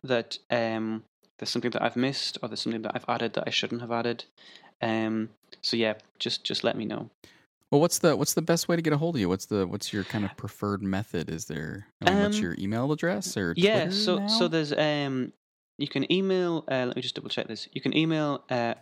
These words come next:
Speaker 1: uras at ishtar collective dot net. Um, or you can email archivist at ishtar collective dot net. They both work. So re-, really, like, I, I have two separate emails. One is the archivist's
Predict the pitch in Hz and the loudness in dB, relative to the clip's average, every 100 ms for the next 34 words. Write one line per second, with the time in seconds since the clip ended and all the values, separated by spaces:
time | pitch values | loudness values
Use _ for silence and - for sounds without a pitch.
0 | _ - 139 160 180 - - - - 127 | _ 2 2 2 -2 -4 -6 -10 0 0
1 | 123 - 139 - - 143 - 143 139 - | 0 -2 0 0 2 0 0 -2 -2 -4
2 | 147 - - 135 156 - - - _ _ | -4 -4 -2 -2 -2 -4 -6 -6 _ _
3 | _ _ _ _ 123 120 117 117 113 113 | _ _ _ _ 0 2 0 0 -2 -4
4 | 117 _ _ - - - _ _ _ _ | -6 _ _ -20 -20 -20 _ _ _ _
5 | - 131 127 117 - 127 131 127 123 120 | 0 2 2 -2 -4 -2 2 2 2 0
6 | - 123 - 139 143 - - - - 123 | 2 0 0 -2 -2 -2 -8 -8 -6 -6
7 | - 131 - 135 131 135 - 131 135 135 | -4 -2 0 0 -4 -6 -6 -4 -2 0
8 | 135 - - - _ - 123 120 - - | -2 -6 -10 -10 _ -6 0 0 -2 -16
9 | - 123 120 127 - - 139 135 - 151 | -12 -2 0 0 -2 0 2 2 2 2
10 | 151 127 127 123 - _ - 127 123 143 | 4 2 0 -2 -6 _ -2 2 4 4
11 | 156 143 - - 120 120 120 117 - - | 2 0 -4 -2 -2 0 0 0 -4 -6
12 | - 131 135 123 - - - 139 147 139 | -2 0 2 0 -4 -6 0 0 0 -2
13 | 139 - - | -2 -2 -6